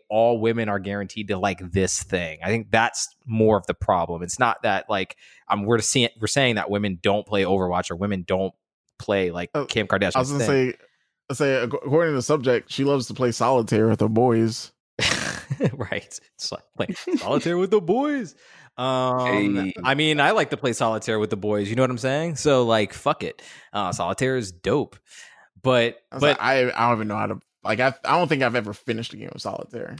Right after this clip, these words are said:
Speaker 1: Oh, it's
Speaker 3: Really?
Speaker 1: it gets brutal. It can get
Speaker 3: I
Speaker 1: brutal.
Speaker 3: learned how to play because of my phone.
Speaker 1: <laughs>
Speaker 2: I've,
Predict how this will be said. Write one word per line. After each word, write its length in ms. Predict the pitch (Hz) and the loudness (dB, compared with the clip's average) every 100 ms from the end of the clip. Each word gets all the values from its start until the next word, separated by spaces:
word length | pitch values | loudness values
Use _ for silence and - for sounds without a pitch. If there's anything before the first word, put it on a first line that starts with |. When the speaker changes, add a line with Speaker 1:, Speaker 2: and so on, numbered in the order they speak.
| - | -2
Speaker 1:
Oh, 240 | 104 101 | 2 4
it's 220 | 98 104 | 2 0
Speaker 3:
Really? 380 | 95 170 139 104 | 0 2 4 2
Speaker 1:
it 180 | 92 92 | -2 -6
gets 140 | 127 92 | -8 -6
brutal. 420 | - 107 76 - - - _ - | -6 -6 -6 -10 -18 -20 _ -20
It 120 | 90 | -14
can 100 | 113 | -10
get 140 | 87 | -10
Speaker 3:
I 40 | - | -10
Speaker 1:
brutal. 240 | 85 104 | -2 0
Speaker 3:
learned 160 | 131 170 | 2 2
how 80 | 131 | 2
to 60 | |
play 160 | 120 131 | 2 -2
because 340 | 104 - 135 | -2 -4 -4
of 60 | 113 | -6
my 100 | 67 | -8
phone. 280 | - 71 120 _ _ - | -6 -8 -10 _ _ -12
Speaker 1:
<laughs> 480 | - - - 180 185 | -12 -6 -4 -2 0
Speaker 2:
I've, 240 | 160 190 | 2 0